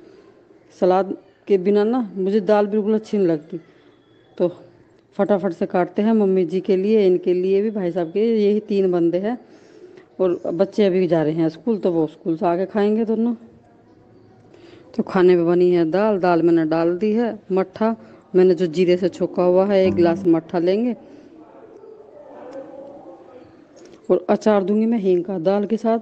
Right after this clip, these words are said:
ना हींग का अचार और अरवी के साथ हींग का अचार ही अच्छा लगता है।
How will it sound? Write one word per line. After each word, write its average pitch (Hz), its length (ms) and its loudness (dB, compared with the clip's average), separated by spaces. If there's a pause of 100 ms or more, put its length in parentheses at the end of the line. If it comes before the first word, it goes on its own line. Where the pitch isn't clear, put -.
ना 247 200 -2
हींग 202 280 -2
का 214 120 -2
अचार 196 460 -2 (300)
और - 200 2
अरवी 185 320 2
के 185 140 -2
साथ 165 280 -2 (380)
हींग 190 180 0
का 233 120 2
अचार 214 320 0
ही 208 180 2
अच्छा 233 280 0
लगता 160 300 -2
है। 160 340 -6